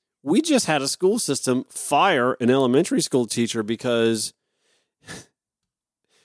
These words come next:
she chose the wrong book to read to her students. So we, we don't trust teachers to know what's best for their students to read or be read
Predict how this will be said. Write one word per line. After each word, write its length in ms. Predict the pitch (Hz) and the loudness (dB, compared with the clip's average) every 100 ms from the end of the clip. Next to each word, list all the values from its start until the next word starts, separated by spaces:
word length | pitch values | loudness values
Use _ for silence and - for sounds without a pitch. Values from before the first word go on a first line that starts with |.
| - | -10
she 240 | - 160 | -6 -4
chose 340 | 139 180 175 143 | -2 0 0 2
the 140 | 143 | 0
wrong 500 | 117 127 180 180 156 | 2 2 4 4 2
book 360 | - 185 190 - | 2 0 0 -6
to 140 | 127 | -6
read 300 | 117 156 175 | -2 -2 -2
to 140 | 156 143 | -2 0
her 140 | 135 | 0
students. 760 | - - 190 226 95 - - - _ _ _ _ | 0 2 2 2 -4 -6 -10 -12 _ _ _ _
So 320 | - 151 123 - | -2 0 0 -4
we, 180 | 131 151 | -4 -2
we 160 | 147 135 | -2 2
don't 320 | 135 180 - | 4 4 0
trust 460 | - 165 160 - - | -2 0 0 -4 -4
teachers 760 | 170 165 131 101 101 - - _ _ _ _ _ - | 0 0 0 -2 -2 -6 -10 _ _ _ _ _ -8
to 140 | - | -2
know 240 | 113 117 147 | 2 4 4
what's 300 | 143 127 - | 2 -2 -4
best 480 | 139 131 - - - _ _ _ _ | -2 -2 -4 -10 -14 _ _ _ _
for 180 | 139 131 | 0 2
their 180 | 120 110 | 2 0
students 640 | - 165 180 147 - - _ _ _ _ - | 0 2 4 2 0 -8 _ _ _ _ -12
to 240 | - 107 | -6 -4
read 400 | 113 160 165 151 - | 2 2 4 2 0
or 160 | 135 127 | 2 2
be 220 | 107 120 | 2 0
read 640 | 104 110 156 220 120 127 | 2 4 4 4 2 -2